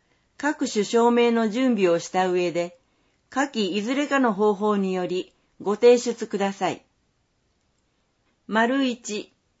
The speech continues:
ラインで書類の写真を撮影して提出。写真で申請。市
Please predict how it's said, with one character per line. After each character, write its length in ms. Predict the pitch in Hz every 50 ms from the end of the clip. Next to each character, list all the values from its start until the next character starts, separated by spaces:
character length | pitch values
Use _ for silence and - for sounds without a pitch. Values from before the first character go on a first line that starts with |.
| _ -
ラ 220 | 214 233 247 269
イ 180 | 285 294 294 285
ン 120 | 277 269
で 240 | 247 262 254 - 233
書 200 | 240 247 247 247
類 200 | 277 285 277 269
の 140 | 262 262 262
写 180 | 269 262 254
真 360 | 247 - 254 254 247 240 233
を 60 | 233 233
撮 280 | - 233 226 - -
影 240 | 226 233 233 226 233
し 100 | 226 -
て 160 | - 214 214
提 240 | 214 - 214 214 214
出。 480 | 208 - 208 190 - - 175 170 - - _ _ _ _ _ _ _ _ _ _ _ _ _
写 200 | - - 208 214
真 320 | - 254 254 262 254 240
で 140 | 220 220 220
申 300 | 214 - 214 208 208 196
請。 460 | - - 185 175 170 170 - - _ _ _ _ _ _ _ _ _ _ _ _ _ _ _ _ _ _ _ _ _ _ _ _ _ _ _ _ _ _ _
市 380 | - - 269 294 294 247 -